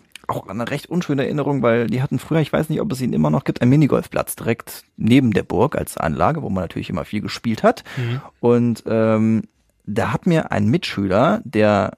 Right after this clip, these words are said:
Speaker 1: äh, beim Minigolfen halt irgendwie den Ball nicht getroffen hat und irgendwann so wütend war, dass er ausgeholt hat und ich hinter ihm stand, so
Speaker 2: Nee.
Speaker 1: auf mein Auge gehauen mit dem Schläger,
Speaker 2: Was?
Speaker 1: dass komplett mein Auge so z-,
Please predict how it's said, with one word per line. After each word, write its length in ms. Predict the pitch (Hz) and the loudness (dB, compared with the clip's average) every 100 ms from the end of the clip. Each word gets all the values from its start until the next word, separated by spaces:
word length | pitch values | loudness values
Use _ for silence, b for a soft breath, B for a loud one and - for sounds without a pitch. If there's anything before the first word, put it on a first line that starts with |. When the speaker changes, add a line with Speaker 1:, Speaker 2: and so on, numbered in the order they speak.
| - | -4
Speaker 1:
äh, 340 | 104 101 98 | 0 0 0
beim 260 | 98 95 95 | 0 0 0
Minigolfen 600 | 110 131 123 120 117 113 | 0 0 2 0 0 -2
halt 140 | 107 | -2
irgendwie 200 | - 117 | 0 0
den 120 | 104 101 | 0 -2
Ball 220 | 92 117 | -4 -4
nicht 140 | 139 | -6
getroffen 320 | - - 147 | -8 -8 -4
hat 100 | 160 | -4
und 80 | 117 | -2
irgendwann 260 | 104 160 135 | -2 0 0
so 200 | 160 135 | -2 -4
wütend 800 | 127 127 139 147 269 285 175 - | -8 -12 -6 2 2 2 -4 0
war, 240 | 110 143 | 4 4
dass 180 | 185 - | 2 0
er 100 | 165 | 2
ausgeholt 580 | 233 302 - 190 143 139 | 2 2 0 2 4 4
hat 160 | 151 170 | 2 0
und 80 | |
ich 120 | 151 - | -4 -2
hinter 200 | 220 165 | 0 0
ihm 120 | 131 | -2
stand, 300 | - 131 180 B B B - | -2 -2 -2 B B B -14
so 340 | 113 143 247 | -2 2 2
Speaker 2:
Nee. 100 | 196 | 4
Speaker 1:
auf 180 | 190 208 | 2 2
mein 160 | 170 156 - | 0 -2 -2
Auge 320 | 190 240 190 | 0 2 2
gehauen 300 | 143 120 123 | 2 2 2
mit 120 | 123 | 0
dem 120 | 123 | -2
Schläger, 320 | - 175 190 226 | -4 -2 2 2
Speaker 2:
Was? 320 | 185 - - - | 0 -4 -14 -10
Speaker 1:
dass 180 | 156 - | -10 -4
komplett 460 | 156 143 170 214 190 | -4 0 2 2 2
mein 160 | 175 | 2
Auge 340 | - 165 202 170 | 4 4 4 4
so 160 | 160 | 2
z-, 100 | 160 | 0